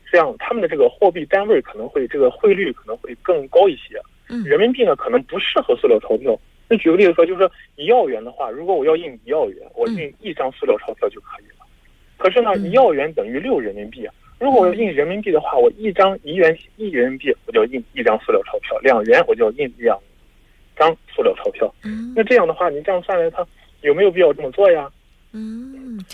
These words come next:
Speaker 1: 就是这种声音他提出来了，但是这种声音提出来以后，
Speaker 2: 嗯。
Speaker 1: 马上就有人回答了。
Speaker 2: 嗯。
Speaker 1: 他说，实际上呢，这个你可以看一个新闻，是老新闻了，是二零一六年的一月一号就已经有了。
Speaker 2: 嗯。
Speaker 1: 就是现在在中国呢，已经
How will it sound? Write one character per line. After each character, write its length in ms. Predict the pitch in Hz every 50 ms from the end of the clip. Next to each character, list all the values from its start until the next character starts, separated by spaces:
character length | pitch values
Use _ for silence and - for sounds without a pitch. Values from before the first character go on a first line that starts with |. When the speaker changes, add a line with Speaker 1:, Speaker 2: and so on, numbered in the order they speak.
| - - -
Speaker 1:
就 80 | - 147
是 80 | -
这 140 | - - 208
种 160 | 175 - 202
声 200 | - - 170 165
音 120 | 170 175 175
他 140 | 175 - -
提 240 | - - - 117
出 100 | 151 165
来 120 | 180 208 208
了， 40 | 196
但 100 | - 226
是 60 | 233
这 80 | 226 285
种 140 | 226 175 165
声 120 | - 202
音 60 | 208
提 60 | 226
出 80 | 208 196
来 60 | 202
以 60 | 208
后， 140 | 240 - 170
Speaker 2:
嗯。 20 | 131
Speaker 1:
马 140 | 104 110
上 100 | - 285
就 100 | - 185
有 120 | 170 117 104
人 120 | 107 139 151 _
回 140 | - - 196
答 80 | - -
了。 260 | 113 110 101 - - _ _ _ _ _ _ _
Speaker 2:
嗯。 200 | 208 214 185 156 - _ _ _ _
Speaker 1:
他 140 | - - 160
说， 140 | 170 165 - - - - - - -
实 180 | - - 202 196
际 80 | 233
上 180 | 226 214 190 170
呢， 160 | 165 156 151 - _ _ - - _ _ -
这 140 | - 165 147
个 280 | 143 131 127 113 - -
你 100 | 139 143
可 100 | - 208
以 100 | 190 160
看 500 | 147 - - 185 175 170 156 143 135 127 117 104 - - _ -
一 80 | 131
个 160 | 143 147 127
新 220 | 127 - - - -
闻， 120 | 131 143 151
是 340 | - - 160 139 120 104
老 180 | 101 110 98 98 -
新 180 | - - 170
闻 100 | 135 110
了， 80 | 104 101 -
是 100 | - - -
二 140 | 185 180 160
零 200 | 143 135 143 156
一 80 | 165 202
六 140 | 190 185 151
年 160 | 131 127 139
的 60 | 143
一 120 | - 165 208
月 140 | 214 - 190
一 120 | 170 220
号 160 | 269 - - -
就 100 | - 131
已 20 | -
经 160 | - 233 240
有 240 | 240 - _ - -
了。 100 | - - _ _ _ -
Speaker 2:
嗯。 200 | 214 202 170 - _ _ _ _ -
Speaker 1:
就 80 | 202
是 60 | 202
现 180 | 220 - 240 226
在 120 | 208 190
在 100 | 165 - -
中 240 | - - 226 226 214
国 160 | 202 202 139
呢， 140 | 151 156 123
已 80 | 110 113
经 240 | - 151 143 147